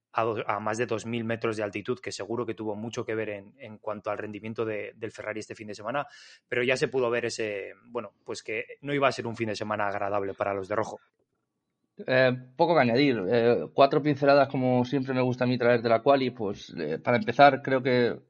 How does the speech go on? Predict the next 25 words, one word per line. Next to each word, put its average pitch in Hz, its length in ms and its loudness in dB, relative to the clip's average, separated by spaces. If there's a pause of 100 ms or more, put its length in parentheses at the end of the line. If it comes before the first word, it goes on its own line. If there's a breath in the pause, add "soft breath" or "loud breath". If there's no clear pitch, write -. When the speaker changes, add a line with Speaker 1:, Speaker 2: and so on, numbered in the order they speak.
Speaker 2:
eh, 110 800 0
marcada 120 460 6
principalmente 127 640 2
por 113 260 -2
las 104 160 2
altas 110 180 0
temperaturas, 120 580 2
¿no? 120 140 0
Hubieron 117 500 -2
momentos 123 460 0
durante 117 320 2
la 104 100 4
quali 117 240 2
que 107 220 2
la 92 140 2
pista 104 420 2
estaba 113 260 4
más 107 180 2
de 104 60 -8
cincuenta, 104 720 -2
de 104 160 -10
cincuenta 110 300 -2
grados, 127 340 2 (400 soft breath)
cosa 123 240 6
que, 104 640 4